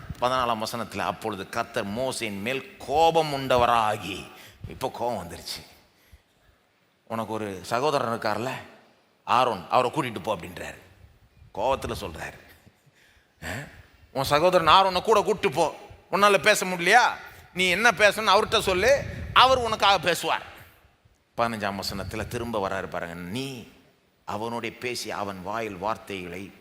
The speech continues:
போடு, நான் உன் வாயிலும் அவன் வாயிலும் இருந்து நீங்கள் செய்ய வேண்டியதை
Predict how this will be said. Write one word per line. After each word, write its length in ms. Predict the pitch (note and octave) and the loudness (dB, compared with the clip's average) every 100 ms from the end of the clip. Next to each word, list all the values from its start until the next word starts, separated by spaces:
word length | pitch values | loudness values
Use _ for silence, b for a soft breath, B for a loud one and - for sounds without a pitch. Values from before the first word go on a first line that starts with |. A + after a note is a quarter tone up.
| - | -14
போடு, 440 | A2 A2+ A2+ A2 B B - | -8 -8 -8 -12 B B -12
நான் 440 | G2+ G#2 G#2+ A2 | -4 -2 0 -2
உன் 360 | G#2+ B2+ C3+ C3 | -4 -4 -4 -2
வாயிலும் 520 | B2+ C#3 C3+ C#3+ D#3+ - - - - _ b b _ | -2 -2 -4 -6 -8 -10 -16 -16 -20 _ b b _
அவன் 400 | - E2+ F#2 F#2+ | -8 -6 -4 -6
வாயிலும் 560 | F2+ G2 A#2+ C3+ D3 C#3 | -6 -6 -6 -6 -8 -8
இருந்து 540 | C3 C#3+ C#3+ D3 A#2+ - B B _ | -6 -6 -6 -8 -8 -12 B B _
நீங்கள் 320 | F2+ F#2 E2+ | -12 -10 -8
செய்ய 440 | E2+ A2+ A#2 B2 A#2+ | -8 -6 -6 -6 -8
வேண்டியதை 800 | A2+ G#2+ G#2 G2 G2 B2+ A#2+ | -8 -10 -8 -6 -6 -8 -12